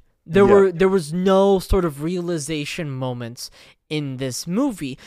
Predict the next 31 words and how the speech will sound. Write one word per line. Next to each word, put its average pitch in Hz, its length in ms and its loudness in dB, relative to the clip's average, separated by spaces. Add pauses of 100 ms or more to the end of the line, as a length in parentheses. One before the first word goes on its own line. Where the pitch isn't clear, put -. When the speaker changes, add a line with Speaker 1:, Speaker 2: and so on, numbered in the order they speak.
(120)
Speaker 2:
Yeah. 127 160 0
Speaker 1:
When 233 120 8
it's, - 380 0 (120)
when 208 200 0
it's 220 140 -2
from 285 640 -2
a 196 100 -2
game 349 300 -6
series 170 360 -4
that 156 140 -4 (140)
has 220 240 2
puzzles, 175 720 0 (380)
and 165 400 -2
the - 100 -2
Speaker 2:
And 143 80 2
l- 139 60 2
Speaker 1:
point 269 220 6
of 185 120 -2
puzzles 240 600 2 (260)
is 240 200 4
the 233 120 8
realization 190 1000 2
Speaker 2:
Yes. 123 140 0
Speaker 1:
moment. 113 480 -10
Speaker 2:
Yes, 107 300 -10
exactly. 104 420 -12 (560)
Um, 170 300 -4
and, 190 100 -2
and 185 180 -2
also, 196 600 0 (120)
uh, 131 420 0